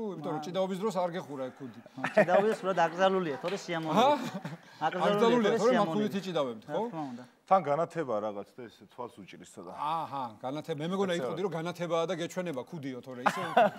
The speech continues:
Speaker 1: <laughs> უქუდოდ არის მოსულიო. კარგი, მოკლედ გილოცავთ. გილოცავთ კიდევ
Speaker 3: მადლობა.
Speaker 1: ერთხელ, ხალხო, თქვენი აპლოდისმენტები, იმიტომ რომ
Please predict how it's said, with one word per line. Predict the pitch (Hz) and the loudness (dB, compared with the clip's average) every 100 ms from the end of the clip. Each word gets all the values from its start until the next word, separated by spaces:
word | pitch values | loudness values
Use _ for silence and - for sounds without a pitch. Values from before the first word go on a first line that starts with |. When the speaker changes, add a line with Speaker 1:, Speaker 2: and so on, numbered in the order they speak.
| 190 | 0
Speaker 1:
<laughs> | - 202 185 - - 180 | 2 0 0 -2 -8 -6
უქუდოდ | 208 185 180 | -2 -2 0
არის | 180 160 | 0 -2
მოსულიო. | 160 - 165 | -6 -4 -4
კარგი, | 190 226 202 | 2 2 4
მოკლედ | 208 240 147 | 2 2 2
გილოცავთ. | 143 214 208 131 110 - - | 2 4 2 0 -12 -18 -20
გილოცავთ | - 180 220 - 139 | -8 0 0 0 -6
კიდევ | 127 185 202 | -4 -2 2
Speaker 3:
მადლობა. | |
Speaker 1:
ერთხელ, | 202 110 107 | 2 0 0
ხალხო, | 165 180 147 | 0 -2 -4
თქვენი | - 175 | -4 -2
აპლოდისმენტები, | 165 165 175 170 202 190 175 | -2 -2 -4 -4 -4 -2 -2
იმიტომ | 156 160 196 | -2 0 4
რომ | 170 | 4